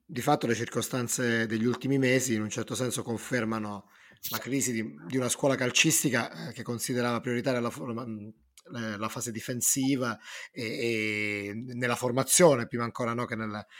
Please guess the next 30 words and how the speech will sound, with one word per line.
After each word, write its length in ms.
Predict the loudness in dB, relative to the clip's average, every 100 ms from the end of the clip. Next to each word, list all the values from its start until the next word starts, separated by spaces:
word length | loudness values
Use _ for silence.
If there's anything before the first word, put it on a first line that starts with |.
| -14
poi 140 | -6 -4
nel 140 | -4
calcio, 540 | -4 -2 0 0 -2 -2
quando, 200 | -4 -4
di 80 |
qua-, 280 | -2 -4 -4
quando 200 | -6 -4
si 100 | -2
arrivava 540 | 0 2 2 2 2 -2 -10 -10
a, 280 | -6 -4 -4
a 80 | -4
giocare 360 | -2 0 0
le 100 | 0
partite 360 | -2 -4 -4 -2
vere 180 | -2 -2
e 80 | -4
proprie, 540 | -2 -2 -4 -8 -12 -16 -18
eh, 460 | -10 -8 -6 -6 -8
da 240 | -10 -8 -6
quando 200 | -6 -4
si 100 | -2
era, 480 | 0 2 2 0 -4
si 120 | -6
era 100 | -4
bambini. 340 | 0 2 2
Io 100 | 4
mi 100 | 4
ricordo 300 | 2 0 -2
che... 180 | -2 -4 -8 -16 -18
Eh, 640 | -12 -6 -4 -4 -4 -8